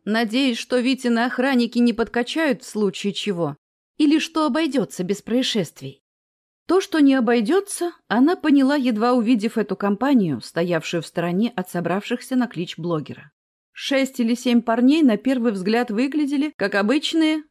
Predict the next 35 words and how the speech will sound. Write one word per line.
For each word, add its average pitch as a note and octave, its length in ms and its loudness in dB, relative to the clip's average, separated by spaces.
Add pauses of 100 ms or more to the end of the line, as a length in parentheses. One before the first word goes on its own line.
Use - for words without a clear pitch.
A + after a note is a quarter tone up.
праздно G3+ 340 0
слоняющиеся G#3+ 800 0
по - 80 -4
улицам A3+ 460 2
юные A3+ 320 2
хулиганы. F#3 640 -4 (600)
Сутулые G#3+ 520 0
плечи, B3+ 520 -4 (120)
капюшоны D4+ 580 2
на C4+ 100 6
несвежих B3+ 540 0
волосах, A#3 640 -2 (400)
громкая F#3+ 520 0
матерная F3+ 460 0
скороговорка, A3 800 -2 (120)
оглушительный G#3 680 0
гогот C4 460 -2
и G3+ 60 2
смачные C4 600 -2
плевки G3 460 -4
на G3 140 2
асфальт. D#3 580 -8 (640)
Но A3+ 140 2
на B3+ 100 4
второй D#4 320 2
взгляд F3 400 -2
можно D#4 280 0
было C#4+ 220 2
заподозрить, C4 720 -2
что - 200 -4
они A#3+ 180 6
не A3+ 140 2
те, F4 260 -2
кем F3+ 200 -4
кажутся, D#3+ 600 -8